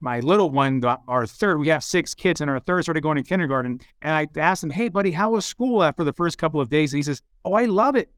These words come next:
And I'm like, "Really? What's your favorite part?" And he said, "Leaving." So, you know, that's <laughs> reminds me a little bit of Washington. "What's your favorite part? Coming home." Coming home is my favorite part. But I,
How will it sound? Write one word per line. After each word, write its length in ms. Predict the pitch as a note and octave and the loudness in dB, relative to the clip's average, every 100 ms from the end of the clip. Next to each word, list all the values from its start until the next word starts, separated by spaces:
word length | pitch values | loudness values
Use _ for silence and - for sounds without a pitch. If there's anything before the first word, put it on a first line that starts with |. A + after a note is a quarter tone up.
| _ _ - | _ _ -4
And 100 | E3+ | 0
I'm 140 | G#3 | 2
like, 160 | G3 F3 - | 2 0 -2
"Really? 300 | G3+ C#4+ F3 | 0 0 0
What's 200 | G#3 A#3+ | -2 -2
your 100 | A3 | 0
favorite 300 | A#3+ A3+ F#3 | 0 0 0
part?" 300 | B3 C4 D3 | 0 0 -2
And 100 | C#3+ | -4
he 140 | E3 | -2
said, 180 | F3 D#3 | 0 0
"Leaving." 540 | D3+ A#3 G#3+ D3 - - _ _ | 0 0 0 -2 -4 -14 _ _
So, 480 | - F#3+ F3 E3+ E3+ | -2 2 4 4 2
you 100 | F#3 | 2
know, 320 | F3 E3+ E3+ C#3+ - _ | 2 2 0 -6 -18 _
that's 320 | - G#3 - D3+ F3 D#3 _ _ | 0 2 0 -10 -10 -12 _ _
<laughs> 400 | A3+ - - - | -4 -4 -6 -2
reminds 340 | G3+ A3 A3 | 2 4 4
me 80 | A#3+ | 2
a 80 | G3 | 2
little 260 | G#3 A3 | 2 2
bit 120 | G3 | 0
of 80 | F3+ | 0
Washington. 480 | F3+ F#3+ F3+ E3 D#3+ | 0 0 -2 -4 -2
"What's 180 | G#3+ A#3 | 0 0
your 120 | A#3 | -2
favorite 340 | A3+ A#3+ G#3 | 2 2 2
part? 320 | E3 A#3 E3+ - _ - | 2 2 2 -2 _ -4
Coming 240 | A3+ A3 | 0 2
home." 400 | E3 A#3 F#3+ - - _ _ | 2 0 -2 -8 -18 _ _
Coming 220 | G#3+ A3+ | 0 2
home 200 | F#3+ A#3 | 2 2
is 100 | G3 | 2
my 100 | E3 | 2
favorite 360 | D3 D#3+ D3 C#3 | 2 0 0 -2
part. 260 | C#3+ C3 - _ _ | -4 -4 -6 _ _
But 200 | F3+ F3 | 0 0
I, 400 | E3 F3+ E3 F#3+ | 2 0 2 0